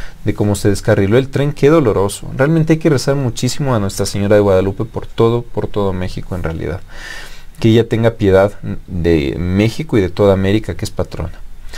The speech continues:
Así que muchos saludos, muchas gracias, señora María. Nos escribe, nos escribe también Judy Amparo Enríquez Rosero.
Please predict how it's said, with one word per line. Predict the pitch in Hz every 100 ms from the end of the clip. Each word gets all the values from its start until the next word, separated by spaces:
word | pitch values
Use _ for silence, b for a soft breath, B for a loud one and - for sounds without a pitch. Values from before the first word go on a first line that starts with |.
| B
Así | - 117
que | 123
muchos | 123 120 127
saludos, | 117 113 113
muchas | 110 104 104
gracias, | 95 95 110 85 - - -
señora | - 104 101
María. | 92 90 80 - B B B B B -
Nos | 120
escribe, | 117 - 185 196 -
nos | 127 117
escribe | 113 156 170
también | 165 127 131 151 -
Judy | 123 110 151 190 -
Amparo | 110 107 110 151 180 196 -
Enríquez | 107 101 - 131 107
Rosero. | 104 - - 180 113